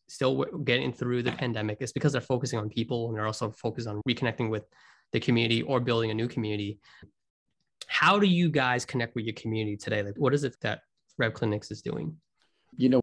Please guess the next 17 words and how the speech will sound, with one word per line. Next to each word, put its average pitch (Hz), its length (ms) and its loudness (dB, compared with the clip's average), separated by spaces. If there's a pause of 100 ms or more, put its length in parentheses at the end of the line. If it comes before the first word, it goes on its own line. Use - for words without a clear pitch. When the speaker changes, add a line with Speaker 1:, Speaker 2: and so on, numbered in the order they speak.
Speaker 2:
we 107 120 0
have 110 140 2
a 90 60 2
hell 98 160 4
of 123 80 2
a 73 180 -2 (260)
email 85 340 2
list, - 380 -8 (100)
twenty-six 82 400 -2
thousand 80 300 0
people 82 280 -2
on 73 140 -2
that. 71 240 -6 (640)
We 113 720 4 (280)
have 98 240 0
stash 85 320 2
bashes. - 520 0